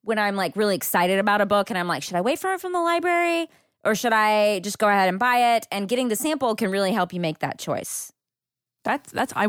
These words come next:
Speaker 2: that's awesome. I wonder if, uh, Libby should do that. Libby should do ebook samples or audio or, uh, I think there is
Speaker 1: I think they do.
Speaker 2: audiobook samples.
Speaker 1: I think they
Speaker 2: I
Speaker 1: do
Speaker 2: think
Speaker 1: do
Speaker 2: they
Speaker 1: samples.
Speaker 2: do.
Speaker 1: Yeah, the library,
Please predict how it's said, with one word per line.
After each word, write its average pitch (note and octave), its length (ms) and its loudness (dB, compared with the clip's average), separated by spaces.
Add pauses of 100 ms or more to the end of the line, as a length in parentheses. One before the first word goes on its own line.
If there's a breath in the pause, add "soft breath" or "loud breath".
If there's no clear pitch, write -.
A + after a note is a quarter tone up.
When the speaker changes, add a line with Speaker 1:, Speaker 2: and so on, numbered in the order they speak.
(120)
Speaker 2:
that's B3+ 180 -2
awesome. F#3+ 260 0
I E3 80 0
wonder B3 220 0
if, D4 140 -4
uh, G#3 160 -4
Libby C#4 260 0
should - 240 -6
do G2+ 160 -12
that. A2 320 -4
Libby G#3 220 -6
should G3 260 -6
do E3+ 280 -2
ebook E3 340 -4
samples D#3 500 -6
or C#3+ 100 -4
audio D#3 440 -4
or, D3 200 -4
uh, C#3 220 -4 (320 loud breath)
I C4+ 80 2
think D5+ 220 0
there C5 240 4
is C4 680 0 (480)
Speaker 1:
I E4 60 -4
think A#4 180 -2
they C4 120 4
do. B3+ 120 4
Speaker 2:
audiobook D#3+ 260 2
samples. D#3 640 -2
Speaker 1:
I F4 40 0
think G4+ 160 -2
they G4 60 2
Speaker 2:
I - 40 2
Speaker 1:
do F#4+ 80 2
Speaker 2:
think E4+ 160 2
Speaker 1:
do E4+ 80 0
Speaker 2:
they D#4 120 2
Speaker 1:
samples. C#4+ 240 2
Speaker 2:
do. - 60 2
Speaker 1:
Yeah, C#4 160 4
the C4+ 140 0
library, B3 580 2